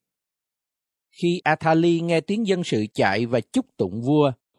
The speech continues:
thì đi đến cùng dân sự tại trong đền Đức Giê-hô-va. Bà xem thấy vua đứng trên cái sạp tại cửa vào. Các quan tướng và kẻ thổi kèn đứng gần bên vua.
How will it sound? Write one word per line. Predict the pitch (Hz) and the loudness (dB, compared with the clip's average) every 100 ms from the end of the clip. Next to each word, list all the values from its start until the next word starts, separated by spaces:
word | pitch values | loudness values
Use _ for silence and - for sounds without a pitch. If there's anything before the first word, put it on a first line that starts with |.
| _ - | _ -6
thì | 175 123 | -2 0
đi | 156 | 0
đến | 160 185 269 | 0 0 0
cùng | 156 135 135 | -2 -2 -2
dân | 185 | -2
sự | 165 117 104 | -2 -2 -2
tại | 107 101 | -2 -2
trong | 147 143 | -2 -2
đền | 123 117 107 | 0 0 0
Đức | 143 | -4
Giê-hô-va. | 139 131 135 120 123 113 - _ _ _ _ _ _ _ _ _ _ | -2 0 -2 2 0 0 -6 _ _ _ _ _ _ _ _ _ _
Bà | - 120 120 | 0 2 4
xem | 151 147 | 0 -2
thấy | 170 | 0
vua | 175 160 156 | 2 4 2
đứng | 160 220 | 2 -2
trên | 240 175 | -4 -4
cái | 196 - | -4 -4
sạp | - 107 98 | 2 2 2
tại | - 107 | -2 -4
cửa | - 113 147 | -2 0 2
vào. | 143 110 90 - _ _ _ _ _ _ _ | 2 2 0 -6 _ _ _ _ _ _ _
Các | - 196 | -8 -6
quan | - 160 160 | 2 2 2
tướng | - 180 202 262 | 0 2 2 2
và | 131 | 0
kẻ | - 139 | 0 -4
thổi | - 127 - | 0 -2 -2
kèn | 135 123 117 | -2 -2 -2
đứng | 143 226 | -4 -4
gần | 180 127 110 | 0 0 0
bên | 139 | -2
vua. | 135 139 147 | 0 2 2